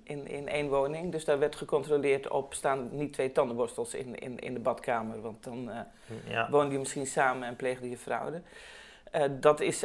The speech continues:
Speaker 1: even een periode geweest, daar is veel kritiek op gekomen. En, maar nu, de afgelopen, eh,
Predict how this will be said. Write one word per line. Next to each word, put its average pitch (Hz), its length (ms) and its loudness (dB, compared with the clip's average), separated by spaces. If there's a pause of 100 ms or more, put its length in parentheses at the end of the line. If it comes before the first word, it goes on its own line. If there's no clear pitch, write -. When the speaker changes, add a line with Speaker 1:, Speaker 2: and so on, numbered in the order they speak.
Speaker 1:
even 160 300 6
een 143 100 -2
periode 143 460 6
geweest, 135 280 0
daar 135 100 -2
is 131 100 -6
veel 131 160 0
kritiek 131 320 -8
op 131 140 -2
gekomen. 123 640 -4
En, 135 280 0
maar 135 140 4
nu, 143 300 0
de 190 140 2
afgelopen, 135 920 0
eh, 85 280 -4